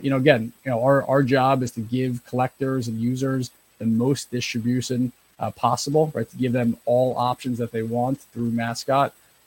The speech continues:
And, you know, through our initial conversations and the partnership conversations in the works, you know, it seems, it seems that marketplaces are, are,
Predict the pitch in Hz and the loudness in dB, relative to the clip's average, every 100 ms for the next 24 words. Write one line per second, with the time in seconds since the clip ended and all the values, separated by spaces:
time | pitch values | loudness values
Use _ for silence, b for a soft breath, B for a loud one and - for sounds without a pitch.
0 | 117 127 120 120 117 120 127 127 131 127 | -2 0 2 2 0 0 2 2 2 2
1 | 131 131 123 117 127 123 131 120 113 107 | 0 0 0 0 -2 0 0 0 -2 -4
2 | 123 127 120 120 - 120 117 123 117 117 | -4 -2 -4 -6 -4 -4 -4 -6 -6 -6
3 | 113 123 175 - - _ _ - 131 120 | -2 0 0 -2 -10 _ _ 0 4 4
4 | 117 - 135 131 110 - 123 - 160 156 | 0 0 2 2 -2 -8 -8 -2 2 4
5 | 123 123 117 127 135 - 123 131 117 117 | 4 2 2 0 0 -2 -2 -4 -2 0
6 | 117 113 _ _ - 117 | -2 -4 _ _ 0 2